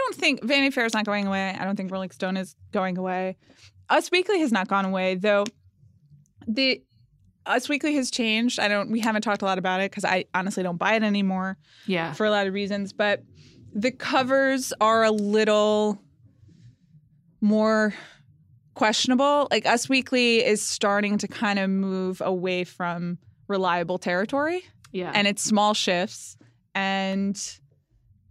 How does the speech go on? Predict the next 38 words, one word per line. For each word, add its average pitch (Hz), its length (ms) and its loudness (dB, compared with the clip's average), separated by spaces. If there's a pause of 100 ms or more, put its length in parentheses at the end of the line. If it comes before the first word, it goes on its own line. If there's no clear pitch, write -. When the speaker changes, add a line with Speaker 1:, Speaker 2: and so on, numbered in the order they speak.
(260)
Speaker 1:
that 196 200 -2
makes 202 200 -2
me 226 80 2
sad. 196 420 2 (1400)
Yeah. 285 340 2
And 214 100 2
I, - 20 6
Speaker 2:
Totally. 269 260 4
Speaker 1:
and 262 140 4
I 262 120 4
just 269 280 -2
think, - 380 -2 (120)
I 233 120 2
think 330 300 0
that 311 120 0
these 247 200 0
kind 214 140 0
of 202 60 0
represent 190 440 0
the 170 120 -2
end 160 100 -4
of - 60 -10
an - 80 -6
era. 113 320 -8 (240)
And 214 120 -2
we 214 80 0
have 208 140 2
Speaker 2:
Yeah. - 40 -8
Speaker 1:
to 220 60 0
start 190 360 0
kind 190 280 -4 (120)
of 190 60 -8 (500)
talking 185 580 -2
a 180 60 -2
little 180 180 -2
bit 180 100 -4
more 185 220 -6
about 160 400 -4